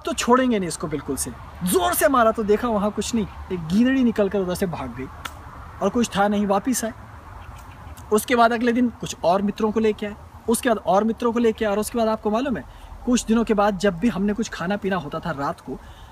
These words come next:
जैसे, अ, हम लोग किसान थे, तो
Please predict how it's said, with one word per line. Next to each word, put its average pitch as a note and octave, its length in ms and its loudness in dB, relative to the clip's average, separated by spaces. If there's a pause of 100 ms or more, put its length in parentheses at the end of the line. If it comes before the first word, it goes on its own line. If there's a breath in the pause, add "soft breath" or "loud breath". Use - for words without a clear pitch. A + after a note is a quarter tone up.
(140 loud breath)
जैसे, F3 340 -2 (720)
अ, C3+ 160 -2 (200)
हम F#3+ 140 2
लोग G#3 180 4 (460)
किसान G#3 400 2
थे, E3 300 -6
तो E4+ 200 -12